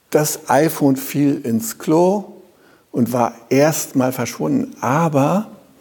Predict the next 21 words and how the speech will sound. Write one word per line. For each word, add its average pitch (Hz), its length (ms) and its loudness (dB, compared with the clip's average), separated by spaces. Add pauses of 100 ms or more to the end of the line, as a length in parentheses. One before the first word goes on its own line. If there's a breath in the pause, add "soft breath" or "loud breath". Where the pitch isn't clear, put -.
(920 loud breath)
der 113 140 2
Vater, 127 480 0
der - 240 -2
Architekt - 720 -4 (160)
ist, 127 340 -2
der 117 280 -4
hat - 320 -10 (920 loud breath)
es - 240 -4
vermocht, 110 680 -2
dieses 107 600 -2 (120)
iPhone - 640 -6
irgendwie 101 760 -6
wieder 101 320 -2
zurückzuholen - 1080 -2
aus - 240 -6
diesem 90 320 4
Ort. - 380 2 (840 loud breath)
Es - 220 -6
wurde 117 280 4
dann 110 300 2
getrocknet, 107 1080 -2